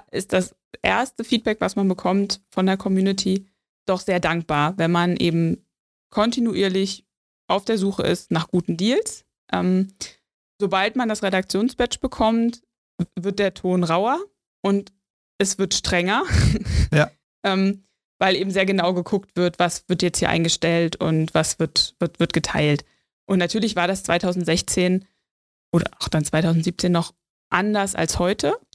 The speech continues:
Speaker 1: Aber unsere Deals von der Redaktion sind eben schon sehr stark auf dem Prüfstand, was auch richtig so ist. Das soll auch so sein.
Speaker 2: Natürlich,
Speaker 1: Wir,
Speaker 2: klar.
Speaker 1: wir stellen uns natürlich da den Ansprüchen.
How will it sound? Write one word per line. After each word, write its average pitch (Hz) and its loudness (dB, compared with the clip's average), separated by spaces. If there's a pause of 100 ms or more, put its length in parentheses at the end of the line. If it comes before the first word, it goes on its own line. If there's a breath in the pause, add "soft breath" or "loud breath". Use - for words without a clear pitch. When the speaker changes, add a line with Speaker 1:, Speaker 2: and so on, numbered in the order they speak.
(140)
Speaker 1:
Aber 175 0 (100)
unsere 208 2
Deals 196 -2 (360)
von 185 2
der 175 2
Redaktion 180 0
sind 180 -2
eben 170 0
schon 165 0
sehr 160 0
stark 165 -2
auf - -2
dem 170 0
Prüfstand, 180 0
was 180 0
auch - -4
richtig 190 0
so - -2
ist. - -2 (220)
Das - -2
soll 170 2
auch - 0
so - -4
sein. 180 0
Speaker 2:
Natürlich, 175 2
Speaker 1:
Wir, 175 -4
Speaker 2:
klar. 131 2 (100)
Speaker 1:
wir 175 0 (300)
stellen 190 0
uns 185 -6
natürlich 190 0
da 170 0
den 165 -2
Ansprüchen. 202 -2